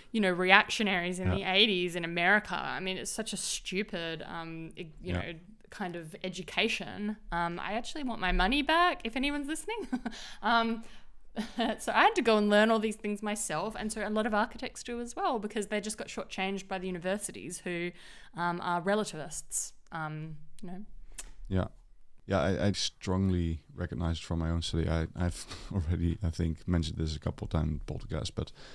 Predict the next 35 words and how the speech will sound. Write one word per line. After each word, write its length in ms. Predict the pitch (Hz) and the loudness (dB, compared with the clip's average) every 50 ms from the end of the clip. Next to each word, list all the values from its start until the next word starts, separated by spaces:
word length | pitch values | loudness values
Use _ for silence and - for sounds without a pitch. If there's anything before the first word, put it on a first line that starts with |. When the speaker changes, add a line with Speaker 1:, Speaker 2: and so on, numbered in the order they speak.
| - - - - - | -18 -20 -20 -16 -4
Speaker 2:
just 240 | - - 85 - - | 0 0 0 0 -2
how 500 | 87 82 82 85 82 80 80 78 80 - - - - - - | -2 0 2 4 4 4 4 2 0 -2 -8 -18 -16 -6 -4
in 120 | 85 87 | 0 2
my 380 | 90 87 85 82 78 78 78 - - - - | 4 4 4 4 4 2 0 -2 -6 -4 2
urbanism 600 | 92 95 92 95 92 85 80 82 82 78 76 - - - | 4 6 6 8 6 6 4 2 2 0 0 -4 -6 -2
master, 420 | 82 80 76 - - - - - | 0 0 0 0 -2 -4 -2 -2
I 300 | 82 80 73 71 73 71 - - - _ _ _ _ _ _ - | 0 0 0 0 -2 -6 -8 -14 -20 _ _ _ _ _ _ 4
kind 120 | 101 104 | 6 6
of 120 | 104 92 101 | 6 8 8
missed 220 | 101 101 - - | 8 8 6 4
the 60 | - | -2
part 320 | - - 92 90 90 85 - | 2 4 6 6 6 6 4
where 160 | 90 90 87 | 4 6 6
we 120 | 87 82 | 4 4
just, 440 | 78 - 87 78 - - - - - - - - - - - _ - - | 2 0 -2 -2 -2 -4 -8 -12 -12 -12 -18 -20 -20 -20 -20 _ -16 -4
just 200 | - 110 104 - - | 0 0 0 4 6
kind 160 | 113 113 110 | 6 6 6
of 140 | 104 - - | 4 2 2
copy 380 | - 113 - - 110 107 107 101 | 2 2 4 4 4 6 8 8
older 260 | 104 107 101 101 95 | 8 8 8 6 4
forms 340 | - - - 98 95 95 - | 4 2 2 2 2 2 2
of 120 | 92 87 | 2 2
urban 220 | 95 95 85 85 82 | 4 4 6 4 2
structure 380 | - - 98 98 - - 95 | 4 4 4 4 6 4 2
to 280 | 85 - 92 90 87 85 | 4 6 8 8 8 8
really 320 | 82 95 98 95 95 - - | 6 6 4 4 4 2 2
understand 480 | 80 92 90 85 - - 98 92 95 | 2 2 2 0 2 4 4 6 6
them, 140 | 92 87 87 | 4 2 0
study 320 | - - 95 90 90 90 90 | 0 2 2 2 4 4 2
them, 180 | 87 85 85 85 | 2 2 2 2
how 160 | 85 87 87 | 2 2 2
they 280 | 82 82 90 90 98 | 4 4 6 6 8
work 320 | 95 90 87 82 80 - - | 8 6 6 4 2 0 0
before 380 | 87 87 - - 90 87 87 85 | -4 -4 -2 0 2 2 2 2
we 300 | 85 87 85 82 82 85 | 2 2 2 2 2 0